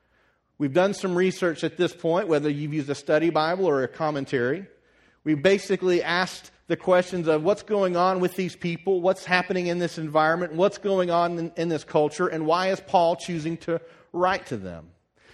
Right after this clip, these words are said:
We know that overall, Paul is saying, "I am so thankful for your care for me while I've been in prison."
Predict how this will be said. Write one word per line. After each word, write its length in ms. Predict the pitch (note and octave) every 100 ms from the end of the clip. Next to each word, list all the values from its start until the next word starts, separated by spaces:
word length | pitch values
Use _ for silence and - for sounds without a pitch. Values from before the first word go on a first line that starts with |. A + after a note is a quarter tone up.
| _ -
We 100 | D#3
know 180 | F3+ A#3
that 180 | A3 F#3
overall, 640 | G#3+ C4+ C#4 C4 F3+ F#3
Paul 360 | G3+ G3+ A3 A3
is 200 | F#3 -
saying, 300 | G3+ F#3+ F#3
"I 180 | G#3 A3+
am 100 | F#3
so 220 | A3+ G3+
thankful 580 | - A#3+ A#3+ - - D#3
for 160 | -
your 200 | E3 E3+
care 360 | - - C4 A3
for 160 | -
me 160 | C#3+ D3
while 160 | D3+ D3
I've 240 | D#3 D3+
been 140 | D#3
in 100 | D3+
prison." 540 | D3 - C3 G2+ F2+